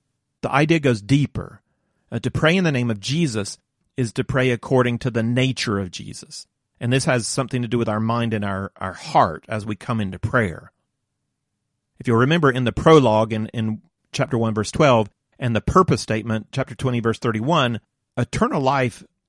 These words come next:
i-, is not said to come through belief, but to come from belief in the name of Jesus. You know, it's to those who believe in the name of Jesus. That's a way of saying belief in Jesus according to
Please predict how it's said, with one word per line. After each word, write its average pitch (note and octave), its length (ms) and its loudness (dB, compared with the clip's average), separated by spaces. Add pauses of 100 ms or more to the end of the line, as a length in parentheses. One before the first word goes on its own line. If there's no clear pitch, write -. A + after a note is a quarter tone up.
(180)
i-, C3 40 2
is C3 280 0
not D#3 180 2
said C#3 200 0
to A#2+ 60 -2
come A#2+ 320 -2
through A#2+ 260 -2
belief, A#2 840 -2 (440)
but B2+ 280 0
to C3 160 0
come E3+ 560 -2
from B2+ 180 0
belief B2+ 460 -2
in B2+ 60 -4
the B2 80 -2
name A#2 260 0
of G2+ 80 -6
Jesus. - 640 -10 (340)
You A#2+ 60 -10
know, A2+ 80 -4
it's G#2+ 180 -12
to A#2+ 100 -6
those B2+ 340 -2
who C3 80 -4
believe A#2 400 -4
in A2 100 -6
the G#2+ 100 -4
name G#2+ 260 -4
of F#2+ 120 -8
Jesus. - 520 -8 (960)
That's E3 320 0
a F3+ 80 4
way C3+ 200 0
of A#2 100 -4
saying A#2+ 400 -4 (480)
belief C#3 600 -2 (240)
in E3 260 0
Jesus A#2+ 580 -4
according D3+ 720 -2
to A2 460 -2